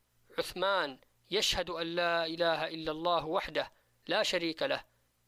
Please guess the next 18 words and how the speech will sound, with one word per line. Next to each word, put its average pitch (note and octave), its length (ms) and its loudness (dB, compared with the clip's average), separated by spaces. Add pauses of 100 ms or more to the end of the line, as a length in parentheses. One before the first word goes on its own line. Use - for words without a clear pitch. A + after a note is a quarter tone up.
وأن F3 320 0
محمدا F3+ 540 0
عبده E3+ 280 -2
ورسوله، C#3+ 720 -2 (480)
وأن E3+ 260 0
الساعة F#3+ 520 0
آتية F3+ 520 0
لا F#3+ 280 2
ريب F3+ 260 0
فيها، C#3 520 -4 (440)
وأن F#3 260 0
الله F#3 360 2
يبعث F3 380 0
من D#3 160 0
في D3+ 140 -6
القبور، C#3 560 -6 (340)
عليها D#3 480 -2
نحيا D#3+ 520 -2